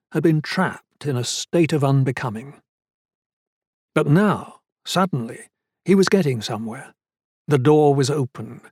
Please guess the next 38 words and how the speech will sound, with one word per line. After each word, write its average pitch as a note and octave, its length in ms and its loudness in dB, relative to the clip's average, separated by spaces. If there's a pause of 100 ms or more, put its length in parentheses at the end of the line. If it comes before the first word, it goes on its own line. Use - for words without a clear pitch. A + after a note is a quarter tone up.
(560)
Earlier D3+ 280 6
that C3+ 180 0
month, C#3+ 260 2
a D#3 60 0
nearly C#3 260 4
sixteen C#3+ 560 0
thousand B2+ 420 0
word B2+ 260 0
handwritten C3+ 680 -2
letter A#2 200 -4
from A2+ 200 -6
Cassady, C#3+ 500 -4 (320)
a C3 80 0
jittering, C3+ 800 4
picaresque D3+ 680 0
fragment A#2+ 580 -4
about A2 220 -2
his A#2 160 -2
sexploits - 840 -6
as A2+ 120 -4
a - 20 -4
young B2+ 320 0
hoodlum B2 400 -2
in A2 160 -2
Denver, D#3 500 0 (320)
had C#3+ 160 -2
snapped - 600 -4
Kerouac A#2+ 480 0
awake C#3 560 0 (240)
and C3+ 140 2
unlocked A#2+ 500 -2
him. G#2+ 340 -14 (500)
Cassady's F#3 460 4
prose, D3+ 520 0
he D3 100 0
wrote C3 240 2
back B2+ 180 -4
instantly, B2+ 560 -2